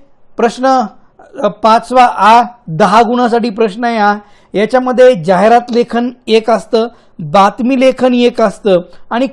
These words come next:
कथा लेखन एक असतं. जाहिरात लेखनचा डायग्राम दिलेला असतो, ते पाहून आपल्याला जाहिरात तयार करायची असते, म्हणजे विषय दिलेला असतो तो पाहून डायग्राम तयार करायचा असतो.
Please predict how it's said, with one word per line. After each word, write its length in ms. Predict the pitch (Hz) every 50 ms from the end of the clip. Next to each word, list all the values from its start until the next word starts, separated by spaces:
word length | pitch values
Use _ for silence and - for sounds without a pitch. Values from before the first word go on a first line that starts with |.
| - -
कथा 300 | - 262 254 254 269 277
लेखन 340 | 277 262 262 262 - 240 226
एक 240 | 226 220 185 - 196
असतं. 320 | 165 - - - - - - - - - - _ - 170
जाहिरात 300 | 170 214 202 214 240 247 247 247
लेखनचा 400 | 240 240 - 233 226 220 240 240
डायग्राम 580 | 226 202 190 202 202 208 214 226 233 233 226
दिलेला 320 | 208 220 220 226 226 226 226
असतो, 200 | 220 - - 226
ते 160 | 202 240 214
पाहून 260 | 214 - 226 214 208
आपल्याला 300 | 214 208 202 220 208 208
जाहिरात 340 | 196 175 202 202 196 208 208 208 - - - -
तयार 220 | 196 190 190 202 202
करायची 360 | 196 - 202 202 190 196 208
असते, 240 | 202 196 - - 202
म्हणजे 500 | 208 208 - _ _ _ - 190 214 214
विषय 280 | 190 190 202 - 277 277
दिलेला 300 | 220 262 254 254 240 233
असतो 180 | 214 - 262
तो 160 | 226 208 233
पाहून 440 | 220 226 240 233 220 196 - - 185
डायग्राम 380 | 165 185 185 196 202 240 240 240 214
तयार 200 | 240 226 220 214
करायचा 340 | 190 202 208 202 196 185 196
असतो. 380 | 190 165 - - 185 170 170